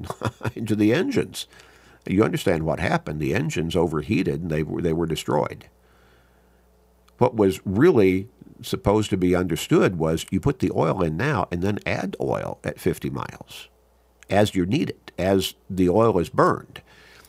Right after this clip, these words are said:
They never put the oil in to begin with. Well, so what's the consequence? A misdeed results in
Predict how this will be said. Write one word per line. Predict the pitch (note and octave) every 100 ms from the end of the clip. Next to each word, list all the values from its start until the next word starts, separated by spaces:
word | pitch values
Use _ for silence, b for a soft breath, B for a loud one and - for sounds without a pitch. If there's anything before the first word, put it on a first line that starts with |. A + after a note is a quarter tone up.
| B -
They | G2 F#2+
never | G2 E2+
put | G2 -
the | E2
oil | F#2+ F#2+ D#2
in | D#2
to |
begin | C#2 - F3+ C#4+
with. | - - - _ _ b b b _ _
Well, | - - - _ -
so | -
what's | A2 A2 -
the |
consequence? | - - G#3+ - - - - - - _ _ _ _ _ _ _ _ _ _ _ _ _ _ _ -
A | F#2+
misdeed | G2+ A2+ - G2+ A#2+ E3+ C#3
results | F2+ F#2 G2+ - -
in | G2+ F2 E2+ E2+